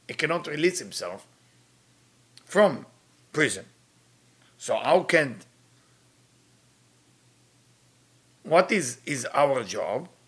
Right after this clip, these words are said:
היינו השכינה מלכות שהיא אסורה בגלות. The Shekhinah is in Galut, in exile. השכינה העליונה בינה. תגאל אותה. Who is gonna redeem the Shekhinah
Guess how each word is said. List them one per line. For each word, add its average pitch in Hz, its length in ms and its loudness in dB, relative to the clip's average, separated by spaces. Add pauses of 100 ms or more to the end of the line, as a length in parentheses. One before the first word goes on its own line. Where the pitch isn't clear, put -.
(360)
היינו 170 220 2
השכינה 143 280 -2
מלכות 127 240 -6
שהיא 143 160 2
אסורה 156 240 0
בגלות. 151 460 0 (400)
The - 60 -6
Shekhinah 180 320 4
is 160 80 0
in 156 120 -4
Galut, 135 280 0
in 127 60 -6
exile. 117 280 -2
השכינה 143 280 -2
העליונה 120 340 -2
בינה. 98 420 -10 (400)
תגאל 190 320 6
אותה. 135 200 -2 (500)
Who 208 120 4
is 196 120 2
gonna 156 280 2
redeem 139 640 -4 (680)
the 139 80 -6
Shekhinah 139 580 0